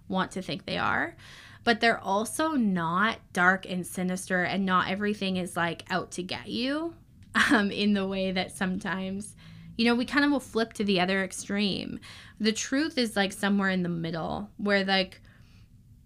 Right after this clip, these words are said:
things are not always what they seem, but there's usually a grain of truth in everything. And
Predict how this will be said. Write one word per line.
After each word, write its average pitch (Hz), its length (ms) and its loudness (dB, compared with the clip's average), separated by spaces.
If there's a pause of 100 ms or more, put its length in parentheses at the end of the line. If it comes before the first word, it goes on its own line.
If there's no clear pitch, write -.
(320)
things 269 280 6
are 247 100 4
not 214 260 2
always 202 340 2
what 190 140 -2
they 185 120 0
seem, 269 560 0
but 202 120 -4
there's 208 220 2
usually 214 440 2
a 180 60 0
grain 180 280 -2
of 175 120 -6
truth 175 320 -6
in 170 100 -4
everything. 202 640 -2 (880)
And 220 600 4